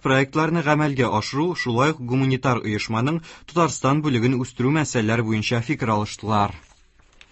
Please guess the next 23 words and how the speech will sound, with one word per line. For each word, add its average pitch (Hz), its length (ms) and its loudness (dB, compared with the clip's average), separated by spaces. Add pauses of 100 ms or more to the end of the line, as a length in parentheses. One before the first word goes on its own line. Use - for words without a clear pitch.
(460)
Бүген 180 400 2
республиканың 170 640 0
Сәүдә 147 240 0
сәнәгать 151 480 -2
палатасында 170 640 -2
Татарстан 143 560 -2
Яңа 135 240 2
гасыр 131 320 0
депутатлар 131 560 -2
төркеме 160 540 -2 (180)
һәм 170 240 2
Татарстан 151 480 0
Яңа 143 300 0
гасыр 123 260 -2
республика 135 560 -4
иҗтимагый 139 560 -2
хәрәкәте 117 480 -2
югары 131 320 0
советының 123 540 -2 (320)
уртак 156 340 0
утырышында 139 640 0 (100)
предприятиеләрнең 143 960 -2
санлы 127 320 -2